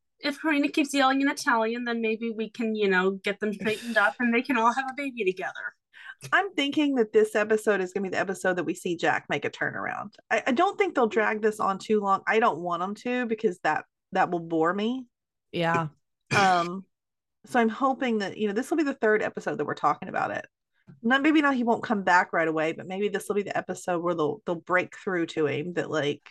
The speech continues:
Speaker 2: "We are still here for you. Please lean on us. Let us help you. And
Speaker 3: Yeah.
Speaker 2: we'll start moving forward."
Speaker 3: Some kind of movement.
Speaker 2: Yeah. Agreed.
Speaker 3: All right. Well, I think that is it for Station nineteen.
Speaker 2: Moving on to Grey's Anatomy.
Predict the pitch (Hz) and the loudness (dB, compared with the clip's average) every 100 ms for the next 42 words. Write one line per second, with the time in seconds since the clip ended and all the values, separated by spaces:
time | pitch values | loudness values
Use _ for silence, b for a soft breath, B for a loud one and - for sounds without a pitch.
0 | - 196 180 165 170 180 175 165 180 170 | -8 -6 0 2 2 0 -4 -2 0 -2
1 | 170 170 180 175 147 - _ - 220 220 | -4 -6 -2 -2 -4 -10 _ -2 2 4
2 | 202 - - 185 185 175 170 156 156 - | 2 -6 -6 -2 0 0 0 0 -2 0
3 | 170 170 - 170 156 - 151 135 196 - | 2 2 0 -2 -2 -2 -2 -2 -4 -10
4 | b b b b _ 185 185 147 156 156 | b b b b _ -6 -2 -4 -4 -6
5 | 139 - 185 151 143 - - - - - | -6 -6 -4 -4 -4 -6 -6 -6 -8 -10
6 | _ _ _ - 165 160 156 151 156 151 | _ _ _ -2 0 0 -2 2 2 2
7 | 160 151 - _ _ _ - - - 370 | -2 -2 -6 _ _ _ -4 -4 -8 -20
8 | - _ _ _ _ 214 - - - _ | -20 _ _ _ _ -20 -20 -20 -20 _
9 | _ _ _ - 190 349 311 196 185 233 | _ _ _ -8 -4 -4 -4 -2 0 0
10 | 247 240 226 214 208 320 - 196 - 185 | 0 2 2 2 -2 -2 -2 -4 -2 -4
11 | - 185 185 180 - 277 302 277 285 _ | -2 -2 -2 -4 -4 -2 -2 -4 -8 _
12 | _ 208 202 226 233 233 220 208 208 240 | _ -10 -2 2 4 4 4 2 2 -2
13 | 233 220 208 214 214 208 202 196 196 214 | 0 2 2 2 0 0 0 -2 -2 -4
14 | 269 | -4